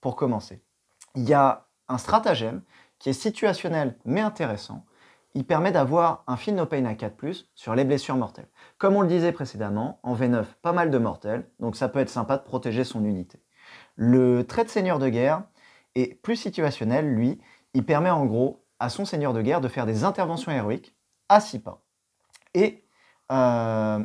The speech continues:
de, que à chaque fois que votre seigneur de guerre est à portée d'engagement,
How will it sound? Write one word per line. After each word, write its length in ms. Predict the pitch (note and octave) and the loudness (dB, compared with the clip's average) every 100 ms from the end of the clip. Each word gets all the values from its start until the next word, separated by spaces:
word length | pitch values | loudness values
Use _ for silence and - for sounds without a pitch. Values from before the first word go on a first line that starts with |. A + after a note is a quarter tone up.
| A2 _ _ | -8 _ _
de, 1080 | B2 C3+ C3+ B2 A#2+ A2+ A2 G#2+ G#2+ G#2 - _ _ _ - | -2 4 6 4 2 0 0 0 0 -4 -10 _ _ _ -2
que 100 | C#3 | 0
à 80 | |
chaque 220 | B2+ G#3 G3+ | 2 0 0
fois 100 | G#3 | 0
que 60 | |
votre 160 | D3 C3+ | 0 -2
seigneur 300 | F3+ E3+ D#3 | -4 -2 0
de 100 | D#3 | 0
guerre 260 | D3+ C3 A2+ | 2 0 -2
est 40 | G#2+ | -10
à 80 | A2 | -8
portée 260 | - - | -8 -6
d'engagement, 540 | D#3 B2 G#2 G2 - | -4 -2 -4 -6 -14